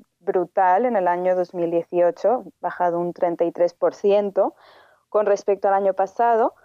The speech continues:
Em, las salidas de empresas israelíes este año de high-tech, mm, hay que recordar que ha habido,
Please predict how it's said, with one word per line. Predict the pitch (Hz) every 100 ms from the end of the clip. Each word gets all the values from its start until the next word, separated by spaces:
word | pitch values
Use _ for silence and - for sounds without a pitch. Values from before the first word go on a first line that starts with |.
| - _ _ _ _ -
Em, | 226 220 220 214 208 208 208 202 196 190 -
las | 208 196
salidas | - 196 214 240 233 196
de |
empresas | 185 185 190 190 - 196 190 185 -
israelíes | 202 - 190 190 196 196 190 -
este | 185 196
año | 208 220 233
de | 190
high-tech, | - 196 196 190 170 - -
mm, | - - 101 98
hay | 92
que | -
recordar | 185 175 175 180 185
que | 180 175
ha |
habido, | 170 170 180 185 185